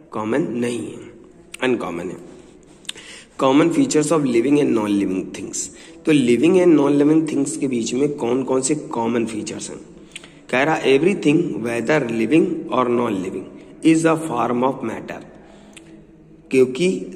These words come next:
होल जो अर्थ है या अर्थ पर जितने भी organism हैं, plant हैं,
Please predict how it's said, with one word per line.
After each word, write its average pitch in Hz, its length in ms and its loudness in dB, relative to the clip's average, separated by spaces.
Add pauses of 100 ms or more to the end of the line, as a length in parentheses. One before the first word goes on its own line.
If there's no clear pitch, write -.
(160)
होल 175 280 2
जो 180 600 0
अर्थ 165 280 -2
है 120 420 -4 (100)
या 127 100 0
अर्थ 135 300 -2
पर 165 260 -2
जितने 131 360 -2
भी 156 140 4
organism 117 800 0
हैं, 139 180 -2
plant 117 400 -2
हैं, 139 360 0